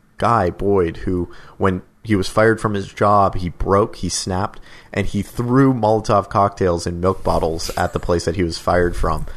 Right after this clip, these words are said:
and was set to, set to, uh, a mental institution. And from there, Oleander came and implanted the concept of the Milkman deep inside his brain as a defense mechanism, so that way if anyone got close to the asylum and was able to decipher his plans,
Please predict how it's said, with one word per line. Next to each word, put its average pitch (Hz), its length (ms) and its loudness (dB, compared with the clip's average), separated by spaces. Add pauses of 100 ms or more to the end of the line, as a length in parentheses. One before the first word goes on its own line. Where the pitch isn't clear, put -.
(180)
and 85 100 -6
was 80 100 -2
set - 260 -2
to, - 140 -6
set - 260 -4
to, 87 280 -4
uh, 82 360 0
a - 60 -4
mental 87 360 -2
institution. - 580 -10 (480)
And 92 160 -6
from 113 280 -2
there, 135 380 4
Oleander 113 540 2
came 92 440 0
and 87 200 -4
implanted 113 680 0
the 104 80 -2
concept 107 600 -2
of 87 120 -4
the 95 80 -2
Milkman 90 500 -2
deep 95 300 -6
inside 90 320 -2
his 82 100 -6
brain 90 380 -2
as - 160 -8
a - 20 -14
defense - 420 -4
mechanism, 87 560 -8 (440)
so - 120 -2
that 95 140 4
way 98 120 4
if 98 120 0
anyone 143 300 0
got 123 240 0
close 127 380 2
to 143 100 0
the 131 140 2
asylum 120 640 0 (500)
and 98 320 2
was 104 160 2
able 110 160 4
to 110 100 2
decipher 110 520 0
his 101 180 -4
plans, 104 600 -2